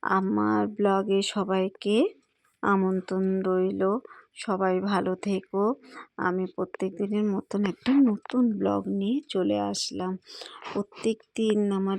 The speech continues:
ডেইলি ব্লগে আপনারা দেখতে পান যে আমি ঘরের কাজ করছি, রান্না করছি, বান্না করছি, ছেলেকে স্কুল থেকে আনতে যাচ্ছি, কিন্তু আজকে আর আমি ওগুলো দেখাচ্ছি না। আজকে আমি দেখাচ্ছি,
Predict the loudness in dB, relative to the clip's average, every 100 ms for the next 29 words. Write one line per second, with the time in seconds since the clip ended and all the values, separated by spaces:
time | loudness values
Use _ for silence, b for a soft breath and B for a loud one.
0 | -2 2 2 4 0 0 0 2 2 2
1 | 2 0 -2 -4 -4 -2 -6 -4 -4 0
2 | 0 0 -2 B B B B -4 2 2
3 | 2 0 0 0 -2 -2 0 2 4 2
4 | 0 -2 -2 -6 _ -4 -4 -6 -2 0
5 | 0 0 -2 -4 -6 -8 -4 -2 0 0
6 | -2 -4 -6 -8 -4 -6 -4 -2 0 0
7 | 0 -2 -2 -4 -2 -2 0 0 -2 -2
8 | -2 -4 -8 -4 -4 -6 -4 -2 -2 B
9 | B -10 B -2 -2 0 0 0 -4 -2
10 | 0 0 B B B -4 0 0 0 -2
11 | 0 0 0 0 -4 -4 -6 -4 0 0
12 | -2 -2 -2 0 -2 -4 -2 -4 -4 -6
13 | -2